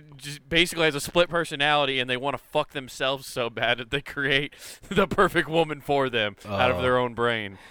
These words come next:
Speaker 2: Well,
Speaker 1: <laughs>
Speaker 2: it would be Alan Rickman.
Speaker 1: Alan Rickman.
Speaker 2: <laughs> He's just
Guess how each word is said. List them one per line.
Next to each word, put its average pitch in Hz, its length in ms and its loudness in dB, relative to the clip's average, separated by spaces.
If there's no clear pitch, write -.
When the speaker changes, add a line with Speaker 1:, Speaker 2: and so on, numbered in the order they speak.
Speaker 2:
Well, 139 480 6
Speaker 1:
<laughs> 175 80 -6
Speaker 2:
it 160 220 8
would 147 160 4
be 147 340 4
Alan 117 460 4
Rickman. 98 540 -2
Speaker 1:
Alan 87 420 -4
Rickman. - 280 2
Speaker 2:
<laughs> - 0 -
He's 214 220 0
just - 420 2